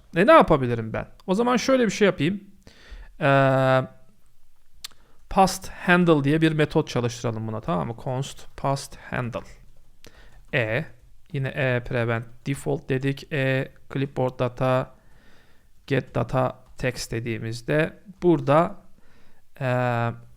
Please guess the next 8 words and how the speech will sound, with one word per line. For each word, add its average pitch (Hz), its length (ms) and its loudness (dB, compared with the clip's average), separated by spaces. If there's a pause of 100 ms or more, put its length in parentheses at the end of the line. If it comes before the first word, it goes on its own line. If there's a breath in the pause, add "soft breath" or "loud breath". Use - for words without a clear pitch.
(160)
pasted 175 400 -2 (160)
data 160 280 2
mı 120 100 -6
diyeceğiz 113 300 -8
lan 131 180 -6
buna? 117 280 -6 (720)
Yapıştırılmış 147 760 -6
data. 143 340 -6